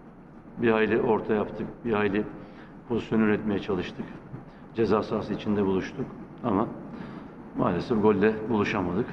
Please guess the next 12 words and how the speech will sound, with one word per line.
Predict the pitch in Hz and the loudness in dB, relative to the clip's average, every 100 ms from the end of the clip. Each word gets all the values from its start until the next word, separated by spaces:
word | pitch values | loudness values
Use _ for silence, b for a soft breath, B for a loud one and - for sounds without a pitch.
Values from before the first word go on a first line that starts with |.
| - - - - - - - - - - | -8 -12 -14 -18 -18 -18 -16 -16 -14 -6
Ee, | 113 95 90 87 85 90 - - - - - - - - - - B B B B - | 0 2 4 4 4 2 0 -2 -6 -10 -12 -14 -12 -12 -12 -14 B B B B 4
belki | 127 123 123 | 6 6 6
golü | 117 113 - 123 | 6 6 4 4
bulup | 117 104 - 117 | 4 4 2 2
bir | 117 110 | 6 8
bir | 113 | 8
yakalamış | 117 117 113 104 117 | 8 6 4 4 4
olsaydık | 101 110 101 120 - - B B B - - - | 4 2 0 -2 -6 -12 B B B -16 -6 2
oyun | 113 113 113 | 6 6 6
daha | 120 117 | 4 4
farklı | 120 107 107 | 4 2 4
olup | 107 120 | 4 4